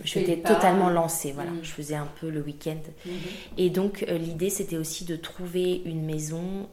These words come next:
Speaker 1: euh, et de pouvoir faire un prêt. Et quand t'es auto-entrepreneur, tu ne peux plus faire de prêt. Donc, il y avait cette notion que c'était soit maintenant, soit dans cinq, six, sept ans.
Speaker 2: Ok.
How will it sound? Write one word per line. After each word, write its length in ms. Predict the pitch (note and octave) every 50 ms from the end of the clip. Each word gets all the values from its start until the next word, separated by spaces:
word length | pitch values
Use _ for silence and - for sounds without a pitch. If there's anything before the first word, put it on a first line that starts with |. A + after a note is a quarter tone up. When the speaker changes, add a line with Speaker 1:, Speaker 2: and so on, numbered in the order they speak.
| -
Speaker 1:
euh, 480 | - D#3+ D#3 D3+ D3+ D#3 D#3 D3+ D#3 - - -
et 60 | E3+
de 100 | D3+ E3
pouvoir 320 | D#3 - - D#3+ D3 D3+
faire 260 | - - E3+ D#3+ D3+
un 80 | D3 D3+ D3+
prêt. 280 | - - - - D#3 E3 - - - - - - - - - - - - - - - - - - - - - - - - - - - -
Et 140 | F3+ E3 E3+
quand 200 | - F3+ E3+ E3
t'es 180 | D#3+ E3 - D#3+
auto-entrepreneur, 800 | D3+ D3+ D3+ D#3 D3+ D3+ - - - - D3 D3 E3 G#3 G#3 -
tu 140 | - -
ne 40 | E3
peux 120 | D#3+ D#3+ D#3
plus 340 | - - - G#3 G3 - - - -
faire 140 | - D#3 D3
de 60 | D3 D3
prêt. 220 | - - - - - - - - - - - - - - - - - - - - - - - -
Donc, 300 | - D#3 E3+ F3+ F3 -
il 20 | G3
y 40 | F3
avait 160 | E3 F#3 F3+
cette 260 | - F#3 E3 E3+ -
notion 320 | F3+ E3+ E3+ - - A#3+ A3+
que 120 | - G#3
c'était 260 | E3 - E3 D#3 -
soit 260 | D3+ - - - A3+ A3
maintenant, 460 | G3+ F#3 E3+ - - D#3+ D#3+ F#3 - - - - - - -
soit 340 | - - - - F#3 F#3 F3+
dans 300 | E3 E3 E3 E3+ F3+ E3+
cinq, 400 | - - - F3 E3 E3+ F3 E3+
six, 260 | - - - - F3 E3+
sept 360 | - - - E3+ E3 - D3+
ans. 60 | - F3+
Speaker 2:
Ok. 220 | F#3+ - - F#3+